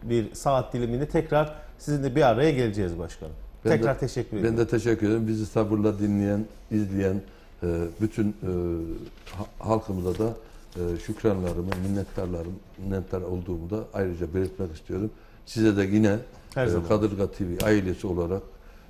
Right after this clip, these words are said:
Speaker 2: sahibi Turan Bey'den tutun, bütün emekçilere, bütün ailenize de özellikle size
Speaker 1: Teşekkür
Speaker 2: böyle
Speaker 1: ederim.
Speaker 2: bir programı
Speaker 1: Her zaman.
Speaker 2: fırsat verdiğiniz için çok teşekkür ediyoruz. Sağ olun, var olun.
Speaker 1: Evet, biz de teşekkür ederiz. Evet, değerli izleyiciler, Seçim Özel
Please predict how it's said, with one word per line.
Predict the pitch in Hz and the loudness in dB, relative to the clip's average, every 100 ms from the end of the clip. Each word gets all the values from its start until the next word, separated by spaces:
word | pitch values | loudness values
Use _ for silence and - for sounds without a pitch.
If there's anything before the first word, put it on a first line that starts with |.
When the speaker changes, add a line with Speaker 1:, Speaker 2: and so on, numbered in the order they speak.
| - - | -20 -8
Speaker 2:
sahibi | 107 95 90 87 | -2 0 0 -4
Turan | 98 92 85 | -4 -4 0
Bey'den | 90 85 90 90 90 - - - | 0 0 -2 -4 -6 -16 -20 -16
tutun, | - 95 101 - 90 | -10 -6 -6 -6 -12
bütün | 85 104 | -8 -6
emekçilere, | 92 90 82 - 82 85 95 | -2 -2 -4 -8 -8 -6 -6
bütün | 90 - 90 | -8 -8 -4
ailenize | 87 82 80 80 80 | -2 -2 -6 -6 -4
de | 101 - - - 95 | -6 -6 -16 -10 -4
özellikle | 90 90 85 87 | 0 0 0 -6
size | - 101 92 107 - - | -4 0 2 0 -2 -8
Speaker 1:
Teşekkür | 120 - 95 - | -8 -6 -10 0
Speaker 2:
böyle | 95 92 | 2 2
Speaker 1:
ederim. | |
Speaker 2:
bir | 87 - | 0 -2
programı | 92 90 85 87 | 0 0 0 -2
Speaker 1:
Her | 95 113 | -6 -8
zaman. | - - - - | -10 -12 -14 -8
Speaker 2:
fırsat | 101 - 90 | -6 -4 -2
verdiğiniz | 90 92 101 | -4 -4 -4
için | |
çok | - 110 | -4 -2
teşekkür | 104 - 104 - | -2 0 -2 0
ediyoruz. | 95 98 120 - - - - | 0 2 -2 -4 -14 -18 -4
Sağ | - 95 | -2 0
olun, | 87 101 | 0 2
var | 98 | 2
olun. | 90 156 | 4 4
Speaker 1:
Evet, | 139 - | 4 4
biz | 131 | 0
de | 123 | 0
teşekkür | 131 - 127 - | 0 2 0 0
ederiz. | 117 110 - - - - - - | 2 2 0 -10 -18 -20 -4 10
Evet, | 247 - - | 10 10 4
değerli | 180 185 226 | 6 8 6
izleyiciler, | 196 180 143 127 | 4 4 4 0
Seçim | - - 151 - 175 | 0 -6 -4 -2 0
Özel | 151 127 185 151 107 | 0 4 6 6 2